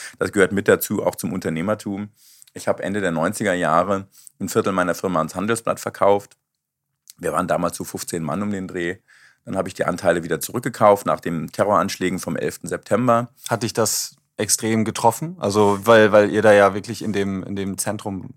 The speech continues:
Speaker 1: Ja,
Speaker 2: auch
Speaker 1: also ich
Speaker 2: ansässig
Speaker 1: mu-,
Speaker 2: wart?
Speaker 1: absolut. Also in, in vielerlei Hinsicht natürlich, ne, weil es,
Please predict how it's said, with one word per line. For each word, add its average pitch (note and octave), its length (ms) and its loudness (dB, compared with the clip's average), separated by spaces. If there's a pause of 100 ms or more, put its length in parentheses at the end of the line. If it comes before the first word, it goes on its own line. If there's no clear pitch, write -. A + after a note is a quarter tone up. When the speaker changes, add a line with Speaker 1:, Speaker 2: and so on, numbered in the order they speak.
(220)
Speaker 1:
Ja, G2+ 260 6
Speaker 2:
auch - 100 0
Speaker 1:
also A#2 200 6
ich A#2+ 40 8
Speaker 2:
ansässig B2+ 240 4
Speaker 1:
mu-, B2 60 4
Speaker 2:
wart? C#3 180 -2 (180)
Speaker 1:
absolut. G#2+ 500 2
Also G2+ 280 4 (100)
in, A2+ 220 0
in A#2+ 140 -2
vielerlei G#2+ 380 6
Hinsicht A2+ 360 2
natürlich, F#2+ 560 0
ne, G2+ 240 4
weil F2+ 340 6
es, - 680 -2